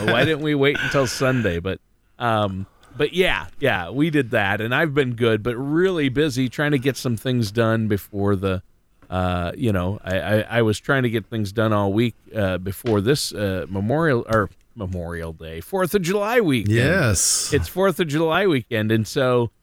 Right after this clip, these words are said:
Speaker 2: celebrating our country's independence, I know that means a lot, uh, to you as well, and a lot of our listeners, I'm sure. Uh, it's, it's a great time, and it's one of my favorite holidays, the Fourth of July, because, um, number one, the food's great.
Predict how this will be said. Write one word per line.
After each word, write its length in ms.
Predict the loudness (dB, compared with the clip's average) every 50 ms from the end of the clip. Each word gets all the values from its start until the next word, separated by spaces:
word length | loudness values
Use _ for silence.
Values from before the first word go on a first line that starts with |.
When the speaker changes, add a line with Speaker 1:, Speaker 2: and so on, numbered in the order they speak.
| _ _ _ -6
Speaker 2:
celebrating 640 | -2 0 0 0 0 0 0 0 0 0 -2 -2 0
our 120 | 0 0
country's 500 | 0 0 -2 -2 -2 0 2 2 2 2
independence, 720 | 2 0 0 -2 -2 0 0 0 2 0 -2 -4 -4 -8 -14 -10 -4
I 100 | -2 0
know 140 | 2 2 2
that 160 | 2 0 0
means 260 | 0 0 0 0 0 0
a 60 | 0
lot, 340 | 0 0 0 0 0 -2 -6 _ _ -10
uh, 220 | -8 -6 -6 -6 -8 _
to 100 | -10 -10
you 320 | -8 -4 -2 0 0 0 0
as 140 | -2 -2
well, 300 | -2 -2 0 0 0 0 0
and 80 | -2 -2
a 60 | -4
lot 220 | -2 -2 0 0 0
of 100 | 0 0
our 120 | 0 0
listeners, 500 | 0 -2 -2 -2 -2 -2 0 0 0 0
I'm 160 | -2 -4 -4
sure. 420 | -4 -4 -2 0 2 2 2 0 -2 _ _ _ _ _ _ _ _ -6
Uh, 320 | -4 -2 -2 -2 -2 -4 -6 -2
it's, 260 | -2 -2 -2 -2 -10 -6
it's 180 | -6 -4 0 0
a 60 | 0
great 420 | 0 0 0 2 2 0 0 _
time, 380 | -4 0 0 2 2 2 2 0
and 100 | 0 -2
it's 220 | -2 -6 -6 -4
one 180 | -2 -2 0 0
of 80 | 0
my 140 | 0 0 0
favorite 400 | 0 0 0 0 0 2 0 0 0
holidays, 640 | -2 -2 0 0 2 2 2 2 0 -2 -4 -4 -2
the 100 | -4 -4
Fourth 320 | -2 0 0 0 0 0
of 60 | -2 -2
July, 400 | 0 0 2 2 0 0 0 0
because, 720 | 0 -2 -4 _ 0 0 2 2 2 2 0 0 -2 -6 -12 _ _ -20 -20 -20 -20 _ _ -6
um, 520 | -4 -2 -2 -2 -2 -4 -6 -8 -10 -12 -14 _ _ _ _ _ _ _ _ _ _ -20 -14 -8
number 380 | -2 0 0 2 2 2 0 0
one, 580 | 2 2 2 2 2 2 0 -2 -6 -8 -8 -4
the 100 | -4 -4
food's 420 | -4 -2 0 2 2 2 2 0 -6
great. 380 | -4 0 0 2 2 0 -4